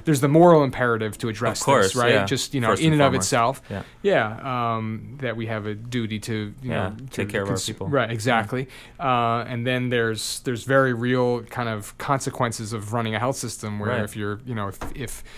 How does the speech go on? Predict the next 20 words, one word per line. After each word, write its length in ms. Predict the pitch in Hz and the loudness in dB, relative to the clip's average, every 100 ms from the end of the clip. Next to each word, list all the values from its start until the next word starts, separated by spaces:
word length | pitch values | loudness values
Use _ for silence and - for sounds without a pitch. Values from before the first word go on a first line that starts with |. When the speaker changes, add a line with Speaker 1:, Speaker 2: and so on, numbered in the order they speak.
| - - | -18 -10
Speaker 1:
if 140 | - | -2
you 80 | 120 | 2
wanna 200 | 135 143 | 4 4
run 200 | 127 135 | 4 2
the 80 | 131 | 0
most, 380 | 120 117 - - | -2 -4 -6 -10
you 160 | 131 113 | -8 -6
know, 240 | 104 107 | -6 -2
optimal 540 | 123 127 143 127 117 120 | 0 0 0 0 2 2
health 160 | 196 | 2
system, 340 | - 131 - 143 | 0 -6 -4 -4
Speaker 2:
Right. 80 | 131 | -4
Speaker 1:
then 220 | 120 123 | -4 -2
you 100 | 120 | -2
want 220 | 117 113 | -2 -2
your, 300 | 123 113 110 | -2 -2 -4
you 180 | 110 113 | -6 -6
know, 200 | 107 110 | -4 -4
your, 460 | 107 104 101 104 120 | -4 -4 -4 -8 -10
uh, 260 | 107 101 | -10 -12